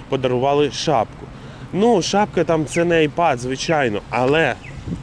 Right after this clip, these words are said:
тим не менш, просто, типу, за те, що ми прийшли, ось тобі, будь ласка,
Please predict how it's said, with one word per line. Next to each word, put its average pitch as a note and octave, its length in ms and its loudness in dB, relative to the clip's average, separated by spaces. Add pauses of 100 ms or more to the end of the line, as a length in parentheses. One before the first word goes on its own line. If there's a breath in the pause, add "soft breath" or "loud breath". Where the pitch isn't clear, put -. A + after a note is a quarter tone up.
тим G3 240 2
не B3+ 80 2
менш, C#3+ 480 -2 (460 loud breath)
просто, D#3+ 560 2
типу, C#3 300 0
за B2 160 -2
те, F3 180 0
що E3+ 180 -2
ми C3+ 120 2
прийшли, G#3 500 0 (160)
ось C#3+ 220 2
тобі, A2 240 -4
будь A#2+ 200 -2
ласка, G3+ 380 0